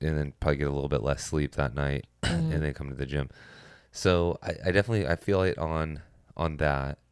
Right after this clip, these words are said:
Speaker 1: Um, and then on Sunday maybe too, like, 'cause waking up again, like, kinda the same thing. 'Cause I usually do climb on,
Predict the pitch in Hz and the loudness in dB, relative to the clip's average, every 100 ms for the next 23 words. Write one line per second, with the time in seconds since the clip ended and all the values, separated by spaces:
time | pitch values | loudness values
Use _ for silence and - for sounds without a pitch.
0 | - 76 73 73 71 69 69 69 _ _ | -8 -4 0 0 -2 -4 -6 -12 _ _
1 | _ _ - - _ _ - 80 87 98 | _ _ -16 -16 _ _ -4 -2 -2 -4
2 | 95 90 - 82 82 - 82 85 85 85 | -4 -8 -8 -4 -4 -2 -2 -2 -2 0
3 | 87 - 87 82 76 - 76 69 - - | -2 -4 -4 0 -2 -2 -6 -6 -12 -12
4 | 76 73 71 76 73 71 71 71 73 73 | -4 -2 -4 -6 -4 -4 -4 -2 -2 -2
5 | 71 - 78 71 - 71 71 73 71 - | -4 -4 -2 -2 -4 -6 -4 -6 -6 -14
6 | - - - - 76 73 73 73 - - | -20 -20 -14 -2 0 0 -4 -6 -6 -4
7 | 73 71 69 | -2 -2 -6